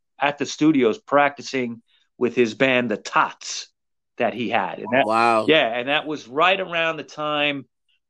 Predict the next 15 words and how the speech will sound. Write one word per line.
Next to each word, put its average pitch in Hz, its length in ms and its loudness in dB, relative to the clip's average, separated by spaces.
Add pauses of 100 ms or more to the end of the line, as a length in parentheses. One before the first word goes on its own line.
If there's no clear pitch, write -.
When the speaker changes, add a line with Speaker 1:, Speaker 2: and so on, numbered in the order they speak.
(160)
Speaker 1:
when 120 580 0 (160)
I 123 100 0
believe 123 360 2
Transformer 147 920 2
was 135 160 2
gonna 147 200 0
be 135 100 2
made, 139 460 2 (360)
okay? 127 560 -2 (300)
Speaker 2:
Yeah. 117 260 2
Speaker 1:
Uh, 120 300 2
in 139 160 -6
between 143 400 -8
his 127 220 -8
first - 560 -2